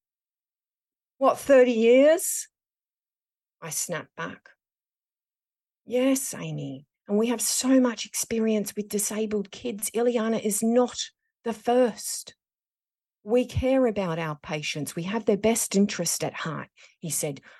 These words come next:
pointing to a person-centered care poster on the wall. "We've been doing this a long time." "What, doing this?" I said, pointing to Ileana, "because without consent,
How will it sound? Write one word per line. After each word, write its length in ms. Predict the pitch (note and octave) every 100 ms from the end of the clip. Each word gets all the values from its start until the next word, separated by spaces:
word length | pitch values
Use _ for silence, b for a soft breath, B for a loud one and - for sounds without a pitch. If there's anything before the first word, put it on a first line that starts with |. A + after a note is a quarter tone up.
| B
pointing 360 | - C#3 D#3 D3
to 140 | -
a 40 | D3
person-centered 880 | - D3 D3 C#3+ - D3 C#3+ C#3+
care 240 | - D3 D3
poster 480 | - D3 C#3 - C#3+
on 100 | C#3+
the 80 |
wall. 400 | C#3+ D#3 D3+ D3+ - _ _ _ _ _
"We've 120 | A3 G#3+
been 180 | A#3
doing 300 | A3 A#3 B3+
this 180 | A3 G3
a 80 | F3
long 260 | E3+ F3 E3+
time." 520 | - G#3 A#3 D#3 - _ _ _ _ _ _ _ _ _ _ _ _ _ _ _
"What, 200 | C4 -
doing 300 | - C4+ B3+
this?" 500 | B3 D4 B3 - - - _ -
I 60 |
said, 320 | G3 - F#3+ -
pointing 320 | G#3+ G3 F#3
to 140 | F#3
Ileana, 600 | F3 E3+ E3+ E3+ G3 C4+ - _ _ _
"because 320 | A#3 A#3+ G#3+ - b b -
without 400 | A#3+ B3 C4 -
consent, 840 | A#3 G3+ - - A#3+ F#3 G#3